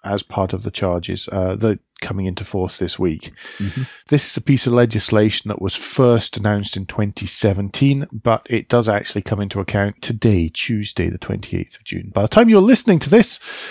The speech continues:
Speaker 1: it will already be current. There is another offence, by the way, which will be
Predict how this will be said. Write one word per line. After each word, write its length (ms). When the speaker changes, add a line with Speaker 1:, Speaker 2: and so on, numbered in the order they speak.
Speaker 1:
it 140
will 260
already 540
be 340
current. 540
There 180
is 100
another 380
offence, 560
by 240
the 80
way, 160
which 240
will 160
be 360